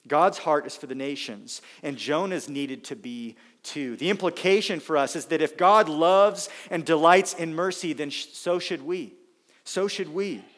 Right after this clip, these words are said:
It ought to be reflected in our heart and in our obedient actions. God performed these actions and inspired the writing of this book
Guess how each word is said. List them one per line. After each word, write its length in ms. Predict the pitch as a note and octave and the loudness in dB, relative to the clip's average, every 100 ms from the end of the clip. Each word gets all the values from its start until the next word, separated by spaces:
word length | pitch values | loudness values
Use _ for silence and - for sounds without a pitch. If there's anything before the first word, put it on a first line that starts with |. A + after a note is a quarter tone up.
| _ - | _ -6
It 120 | E3+ | 4
ought 180 | E3+ - | 6 6
to 60 | - | 4
be 140 | G#3+ | -2
reflected 760 | G3 E3+ - F3+ G#3 - D#3+ A2 - - | 0 0 2 2 2 0 -4 -4 -14 -12
in 140 | F3+ E3 | -4 2
our 200 | F#3+ G#3+ | 2 2
heart 340 | - C#3+ B2 | 2 0 0
and 120 | D#3+ | -4
in 220 | F#3 G3+ | -8 -4
our 280 | F3 F3 F3+ F3 | -2 2 0 0
obedient 600 | D#3 - E3+ E3+ E3+ - | -6 -6 -10 -6 -8 -8
actions. 920 | C#3+ C#3+ C#3+ C#3 A2+ G#2+ - - - - _ _ _ _ _ _ | -8 -8 -8 -10 -12 -16 -16 -14 -16 -20 _ _ _ _ _ _
God 260 | D#3+ G#3 G#3+ | 6 6 4
performed 460 | F3+ - F#3+ G3+ | -6 -6 -4 -4
these 220 | D#3 D#3+ | -4 -8
actions 480 | - D3+ D3 - C#3 | -4 -4 -6 -8 -10
and 80 | C3+ | -10
inspired 520 | C3+ - E3+ F3 F#3 | -10 -8 -2 0 0
the 80 | D3 | -2
writing 280 | D3 D#3 D#3+ | -2 -4 -6
of 60 | D3 | -10
this 140 | D3+ | -12
book 320 | - C#3 - | -8 -8 -8